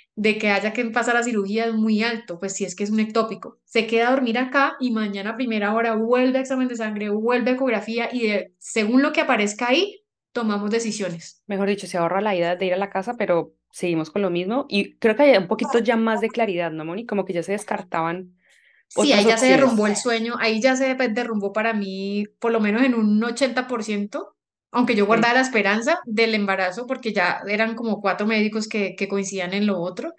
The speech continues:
Speaker 2: Sí.
Speaker 1: Y cuando me dice, "Quédate en la clínica por riesgo a cirugía", me, eso no lo hacen de gratis. O sea, él lo que estaba envi-, evitando, y me lo explicó, es, me dijo,
Speaker 2: Claro.
Speaker 1: "Mira,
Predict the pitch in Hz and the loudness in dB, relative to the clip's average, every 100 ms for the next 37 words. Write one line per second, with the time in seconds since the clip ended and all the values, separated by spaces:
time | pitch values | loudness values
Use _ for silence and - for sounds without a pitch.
0 | _ - - 185 165 151 - - 285 269 | _ -20 -10 -6 -6 -8 -10 -2 4 4
1 | 254 247 240 226 226 277 294 294 302 294 | 6 4 2 0 2 2 2 2 2 2
2 | 247 - 233 233 247 269 247 214 202 226 | 0 -2 -4 -4 -2 -2 -2 -2 -2 -2
3 | 233 233 196 214 262 285 262 233 208 208 | -4 -4 -4 -2 0 -2 -6 -6 -6 -2
4 | 254 247 240 233 240 226 190 208 185 185 | 0 0 0 -2 -4 -2 0 -2 -4 -6
5 | 196 196 226 247 277 247 214 233 254 - | -2 0 0 -2 -4 -2 0 0 -4 -8
6 | - 208 214 208 220 214 214 254 262 208 | -8 -4 -4 -2 0 0 0 -2 -2 -2
7 | 202 190 180 180 175 214 233 220 214 220 | -4 -6 -8 -12 -8 -4 -4 -4 -4 -4
8 | 220 226 208 190 | -2 -2 -4 -6